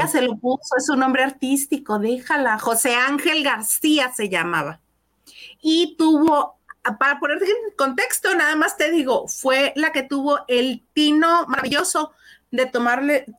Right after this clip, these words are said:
Speaker 2: tomarse una foto con el féretro de José Ángel
Speaker 1: Ah, con
Speaker 2: García
Speaker 1: el ataúd, sí.
Speaker 2: abierto
Speaker 1: Ujú,
Speaker 2: para que
Speaker 1: ujú.
Speaker 2: se viera él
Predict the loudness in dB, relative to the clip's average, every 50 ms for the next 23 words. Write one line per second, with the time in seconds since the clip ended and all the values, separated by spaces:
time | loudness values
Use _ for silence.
0 | _ -2 0 2 2 2 2 2 2 0 -2 -4 -2 0 0 0 0 -4 _ _
1 | -10 -6 -2 0 0 0 -2 -2 -2 -2 -2 -2 -2 -2 -2 -2 -2 -6 _ _
2 | _ _ _ _ _ _ _ _ _ _ _ -4 -2 0 2 2 2 2 0 0
3 | -2 -2 0 2 2 0 0 0 0 0 0 0 -2 -4 -4 -2 2 4 6 6
4 | 6 8 6 6 6 6 8 8 8 6 8 8 8 8 8 6 2 -2 -4 -8
5 | -10 -8 -6 -4 -2 0 0 2 2 2 2 2 0 -2 -2 -2 0 0 0 -2
6 | -4 -6 _ _ _ _ _ _ _ _ _ _ _ _ -16 -14 -12 -10 -8 -8
7 | -6 -4 -4 -2 -2 -2 -2 0 0 2 2 2 2 2 0 2 0 0 0 0
8 | 0 -2 -2 -4 -8